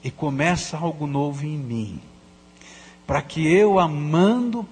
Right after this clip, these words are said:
possa fazer diferença na vida do outro." Mas agora eu queria falar sobre outros valores da família, nessa bênção sobrenatural que é a família. A família não é só o laboratório do amor.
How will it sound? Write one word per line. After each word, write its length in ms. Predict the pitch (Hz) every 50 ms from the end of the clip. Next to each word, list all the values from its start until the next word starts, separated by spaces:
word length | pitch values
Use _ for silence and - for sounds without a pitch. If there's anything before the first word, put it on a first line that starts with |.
| - -
possa 420 | 147 143 151 156 147 - - 147
fazer 440 | - - 147 139 131 120 123 127 127
diferença 760 | 127 135 123 - - 131 117 113 113 113 117 113 - - 127
na 140 | 123 120
vida 280 | 113 104 113 110 104 110
do 140 | 104 104 101
outro." 380 | 90 90 85 - - - - - - - - - - - - - -
Mas 200 | - 233 240 233
agora 400 | 262 233 180 185 247 247 233 214
eu 80 | 214 208
queria 300 | - 226 233 240 226 220
falar 680 | - - 196 185 185 214 214 196 156 139 - - - - - - -
sobre 460 | - - - 240 247 240 208 226 233
outros 440 | 247 285 320 311 - 294 247 214 180
valores 880 | 190 180 196 180 185 170 165 170 190 220 220 202 175 143 123 117 - -
da 140 | - 160 143
família, 680 | - - 156 143 135 139 160 170 180 165 135 110 113 - - - - -
nessa 440 | 160 190 208 - - - - 180
bênção 1040 | 165 147 139 127 - - 185 190 196 208 202 196 175 - - - - - - 156 139 127
sobrenatural 1300 | - - - 202 190 170 170 170 165 160 160 156 151 - 143 139 143 147 147 139 113 98 - - - - - - - - - - - - - -
que 220 | - 196 196 180
é 300 | 175 180 185 190 190 190
a 120 | 190 190 190
família. 680 | 190 - 208 202 202 202 208 214 208 180 123 107 104 - - - - - - - - - - - - -
A 80 | - 202
família 460 | - - 262 254 269 302 294 294 269
não 160 | 254 247 240
é 100 | 240 233
só 760 | - - - - 226 220 226 233 208 - - - - - - -
o 80 | - 214
laboratório 840 | 214 220 214 202 196 220 214 208 190 185 - - 196 208 202 202 196
do 120 | 190 202
amor. 600 | 196 190 180 175 185 190 190 156 113 - - -